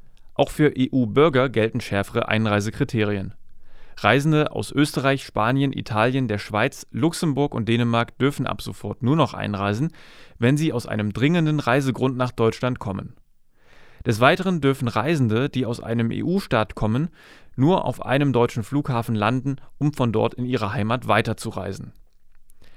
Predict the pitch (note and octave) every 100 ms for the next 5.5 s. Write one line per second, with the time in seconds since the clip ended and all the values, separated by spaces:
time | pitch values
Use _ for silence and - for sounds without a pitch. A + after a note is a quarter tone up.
0 | - - B2+ C3 C#3 - A#2+ C3 E3 F#3+
1 | D#3+ B2+ C#3 A#2 A2+ A#2+ A2 G#2 C#3 -
2 | D#3+ D3+ C3 A2+ B2 - B2 - G#2+ A2
3 | C3 - - A#2+ D#3 D3 C#3 C3 C3 A#2+
4 | A#2 A#2 - A#2+ - A2 A2 A2 A#2+ A#2
5 | A2 G#2 G2 -